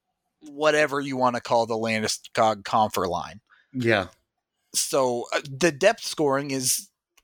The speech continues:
Speaker 1: the Avs out-depth the team that wanted to try and wear you out.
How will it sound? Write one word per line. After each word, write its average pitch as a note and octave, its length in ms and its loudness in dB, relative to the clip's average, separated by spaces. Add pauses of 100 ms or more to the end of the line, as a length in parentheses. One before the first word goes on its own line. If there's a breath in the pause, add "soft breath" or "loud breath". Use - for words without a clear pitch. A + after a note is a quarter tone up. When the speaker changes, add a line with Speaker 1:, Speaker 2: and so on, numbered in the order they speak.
(280)
Speaker 1:
the E3+ 160 0
Avs F#3+ 320 0
out-depth D3 640 0
the A#2+ 100 0
team A2 420 -2
that G#2 180 0
wanted A#2+ 400 2
to A2+ 160 -4
try G#2+ 380 2
and G2+ 180 -6
wear F#2+ 200 0
you D#2 220 -10
out. - 180 -12